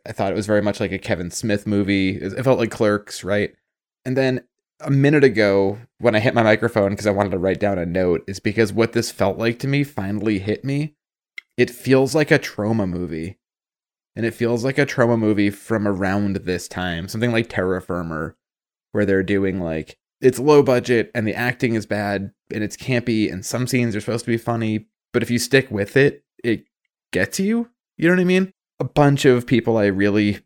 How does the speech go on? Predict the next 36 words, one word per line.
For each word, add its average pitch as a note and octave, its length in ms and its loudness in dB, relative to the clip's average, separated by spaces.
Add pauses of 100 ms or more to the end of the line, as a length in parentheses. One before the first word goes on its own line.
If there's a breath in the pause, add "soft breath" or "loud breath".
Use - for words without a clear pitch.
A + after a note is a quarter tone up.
(120)
trust G#2+ 340 -2
opinions G#2 520 -2
love F#2 260 -2
this G2 160 -6
show. A2 460 2 (680)
You G#2+ 100 -4
know, A2 200 -4
friends, G2 560 -2
family, G2 520 -4
people - 420 -8
seem A#2 180 -2
to B2 80 0
love A2+ 220 -4
it. A#2 200 0 (540)
I B2 320 -2
don't C3 340 0
think C3 440 -4
it's B2+ 160 -6
a B2 60 -2
great G#2+ 600 -6
pilot A2+ 540 -4
because A#2+ 240 -4
I A2+ 80 0
think A#2+ 240 -2
they A#2 100 4
throw G#2+ 400 -2
too A2+ 260 -4
much G#2+ 300 -4
at F#2+ 220 -6
you. B2+ 300 -4 (380)
I'm A#2+ 260 0
gonna B2 200 4
watch G2+ 400 -2
it - 240 -2 (220)
for F#2+ 280 0
sure. G#2 560 0